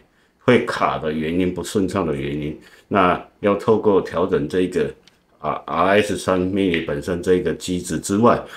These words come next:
还有A P P这个大疆首付的这个手机的A P P里面可以调整一些死区。那到这当中也包含了一些运镜的一些手法，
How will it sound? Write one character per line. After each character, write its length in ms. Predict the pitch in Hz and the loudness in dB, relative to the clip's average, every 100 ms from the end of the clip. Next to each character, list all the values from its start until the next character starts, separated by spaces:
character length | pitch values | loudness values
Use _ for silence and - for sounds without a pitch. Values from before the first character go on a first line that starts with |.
| - | -16
还 140 | - 87 | -2 2
有 180 | 80 76 | 2 2
A 100 | 98 | -2
P 180 | - 104 | -2 -4
P 400 | - 110 107 107 - - _ | 0 0 0 -2 -12 -20 _
这 100 | 101 | 2
个 260 | 85 78 76 | 4 4 4
大 200 | 104 87 | 4 4
疆 240 | 87 90 | 4 2
首 180 | 87 71 | 0 -4
付 240 | 67 104 | -4 -4
的 180 | 80 76 | 0 0
这 100 | 80 | 0
个 280 | 76 71 - - | -2 -2 -2 -8
手 240 | - 76 73 | -10 -6 -4
机 160 | 98 | 0
的 120 | 95 - | 2 4
A 80 | 90 | 2
P 160 | - 90 | 2 0
P 220 | - 87 | 0 0
里 140 | 78 | 2
面 180 | 76 90 | 4 2
可 140 | 82 | 2
以 80 | 82 | 0
调 240 | 71 80 85 | 0 -2 0
整 180 | 78 | 0
一 60 | 78 | -2
些 160 | 85 85 | -2 -2
死 260 | - - | -4 -6
区。 340 | - 104 101 98 - - - | 0 4 4 4 -6 -16 -4
那 340 | - 92 82 - - _ _ | 2 4 4 0 -14 _ _
到 160 | - 104 | 2 4
这 120 | 107 | 6
当 240 | 101 95 92 | 6 6 8
中 240 | 92 95 | 8 8
也 140 | 76 | 6
包 240 | 65 92 98 | 4 4 4
含 160 | 80 | 4
了 120 | 73 90 | 2 2
一 60 | |
些 240 | 92 95 90 | 4 4 4
运 300 | - 92 82 | 4 2 2
镜 240 | 107 87 | 2 2
的 200 | 78 73 | 2 0
一 40 | |
些 180 | 90 92 | 2 2
手 300 | - - 95 | 2 2 2
法， 320 | 92 80 - | 2 0 -2